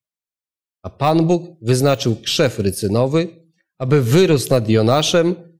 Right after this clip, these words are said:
dawał cień jego głowie i osłaniał go przed grożącym mu nieszczęściem.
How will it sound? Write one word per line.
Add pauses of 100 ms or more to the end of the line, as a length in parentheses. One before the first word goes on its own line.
(140)
dawał
cień
jego
głowie
i
osłaniał
go
przed
grożącym
mu
nieszczęściem.